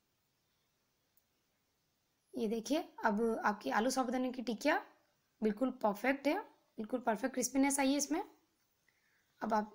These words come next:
हमें इसे जल्दी से निकाल लेंगे। आप जहाँ तक हो सके इन टिकिया को स्ट्रेनर के अंदर रखिएगा, इससे होगा ये कि ये लॉन्ग टाइम तक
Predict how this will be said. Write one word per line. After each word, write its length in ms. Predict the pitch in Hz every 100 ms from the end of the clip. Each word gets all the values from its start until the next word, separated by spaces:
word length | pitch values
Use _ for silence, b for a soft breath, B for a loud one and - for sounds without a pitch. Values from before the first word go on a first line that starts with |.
| - 214
हमें 380 | 247 240 240
इसे 260 | 294 - 240
जल्दी 240 | 214 214
से 100 | 226 254
निकाल 280 | 214 226
लेंगे। 280 | 254 269 320 - _ _ _ _ _ _ _ _ _ _ _ _ _ _ _ _ _ _ _ _ _ _ _ _ _ _ _ _ _ _ b b -
आप 100 | 262
जहाँ 240 | 220 277 302
तक 100 | 330
हो 140 | 311
सके 340 | 302 320 320 339 415
इन 220 | 262 262 254 254 247 262 - _ -
टिकिया 300 | 226 262 247
को 180 | - 370 - b b b -
स्ट्रेनर 380 | 254 - 247 247
के 100 | 285
अंदर 200 | 254 269
रखिएगा, 420 | 285 285 294 320 440
इससे 260 | 240 277
होगा 200 | 247 240
ये 180 | 269 285
कि 120 | 285
ये 160 | 285 294
लॉन्ग 280 | 214 214 220
टाइम 160 | 240 233
तक 180 | 269